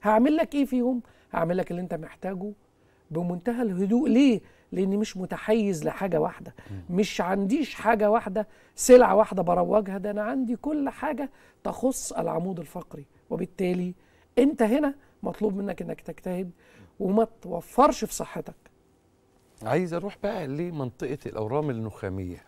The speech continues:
Speaker 2: أورام الغدة
Speaker 1: الغدة
Speaker 2: النخامية.
Speaker 1: النخامية.
Speaker 2: أورام مهمة جدًا، أورام برضو بقت منتشرة سواء في، مثلًا في الأكروميجالي، في زيادة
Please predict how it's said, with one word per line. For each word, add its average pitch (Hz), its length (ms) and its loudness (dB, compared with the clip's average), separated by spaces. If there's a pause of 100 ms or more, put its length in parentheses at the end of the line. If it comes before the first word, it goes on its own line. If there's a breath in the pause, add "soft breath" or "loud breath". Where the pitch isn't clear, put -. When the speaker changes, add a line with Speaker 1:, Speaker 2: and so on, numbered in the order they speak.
Speaker 2:
أورام 110 240 -6
الغدة 110 340 -8
Speaker 1:
الغدة 151 140 -2
Speaker 2:
النخامية. 156 160 -4
Speaker 1:
النخامية. 135 300 -12 (360 soft breath)
Speaker 2:
أورام 202 320 2
مهمة 151 300 -2
جدًا، 165 420 -8
أورام 123 320 -4
برضو 147 320 0 (140)
بقت - 180 -4 (100)
منتشرة 123 560 -8 (280 soft breath)
سواء - 300 0
في، - 120 -12
مثلًا 104 220 -10
في - 100 -18
الأكروميجالي، 120 800 -10 (120)
في 104 380 -14
زيادة 98 220 -8